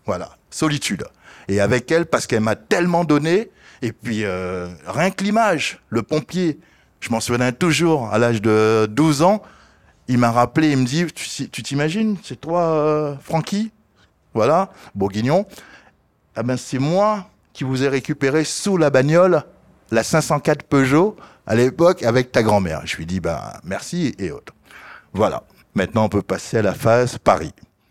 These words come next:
C'est pour ça que j'ai mis, euh, un noir et blanc. <laughs> Voilà, allez. Mais, Chuck, deux secondes. L'histoire, euh, l'histoire fait que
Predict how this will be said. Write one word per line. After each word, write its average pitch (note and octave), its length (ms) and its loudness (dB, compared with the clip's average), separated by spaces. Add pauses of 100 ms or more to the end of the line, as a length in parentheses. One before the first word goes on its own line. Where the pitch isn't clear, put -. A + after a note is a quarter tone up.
(1040)
C'est F#2+ 140 -4
pour E2 180 -8
ça A2+ 120 0
que F#2 80 -6
j'ai G2 100 -4
mis, A2 220 -6
euh, E2+ 240 -12 (300)
un G2 60 -10
noir B2 280 -4
et C3 60 -4
blanc. A#2 200 -6 (220)
<laughs> - 200 -8
Voilà, - 320 -4
allez. F#2 220 -10 (520)
Mais, G#2 480 -2 (1300)
Chuck, A2+ 420 0 (1500)
deux - 1300 -18
secondes. F2 240 -18 (220)
L'histoire, D3 800 2
euh, G#2 960 2 (480)
l'histoire C3 440 0
fait D3 220 0
que G#2 340 2